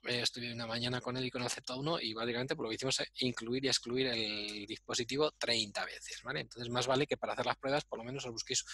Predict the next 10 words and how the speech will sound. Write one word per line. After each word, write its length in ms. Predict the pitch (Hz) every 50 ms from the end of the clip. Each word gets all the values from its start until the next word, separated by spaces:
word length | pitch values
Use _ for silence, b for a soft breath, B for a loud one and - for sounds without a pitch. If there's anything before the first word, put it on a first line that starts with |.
| B B B B B B
un 160 | - 165 156 139
controlador 560 | 156 151 135 139 139 139 143 156 170 170 -
cuyo 260 | - 135 127 127 120
procedimiento 540 | - 123 - - 120 117 123 135 135 - 139
de 80 | 135
inclusión 480 | 131 - - - 127 127 - - 127 131
y 20 |
exclusión 460 | 123 - - 127 117 - - 131 135 -
sea 240 | - 131 123 127
sencillo 680 | 123 - 113 104 95 - - 113 113 120 127 135 139